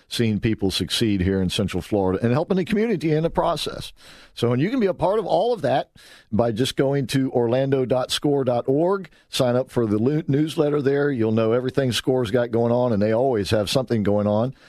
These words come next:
That's orlando dot score dot org. And if you'd like to talk to a volunteer, a mentor, you can call them counselors at four oh seven, four two zero, four eight four four for score, four oh seven, four two zero, forty-eight forty-four.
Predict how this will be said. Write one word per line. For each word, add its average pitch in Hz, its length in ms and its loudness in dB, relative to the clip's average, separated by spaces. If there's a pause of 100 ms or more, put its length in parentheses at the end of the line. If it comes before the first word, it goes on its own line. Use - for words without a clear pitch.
(120)
That's 104 200 -2
orlando 113 460 2
dot 104 240 0
score 110 300 0
dot 95 200 0
org. 139 340 0 (220)
And 156 160 2
if 185 120 -4
you'd 180 120 0
like 165 200 -2
to 165 80 -12
talk 180 340 -2
to 117 380 0
a 110 160 2
volunteer, 107 520 0
a 104 60 0
mentor, 117 520 -2 (320)
you 113 120 -2
can 113 160 0
call 120 280 0
them 113 240 0
counselors 113 640 0
at 107 240 0
four 123 240 0
oh 120 100 0
seven, 107 420 0
four 120 280 0
two 120 180 0
zero, 107 400 0
four 117 460 0
eight 113 320 -2
four 113 260 0
four 139 380 -2
for 113 160 -2
score, 175 400 0 (280)
four 113 280 0
oh 110 60 0
seven, 107 360 0
four 110 240 0
two 107 220 -2
zero, 101 300 2
forty-eight 104 580 0
forty-four. 110 600 0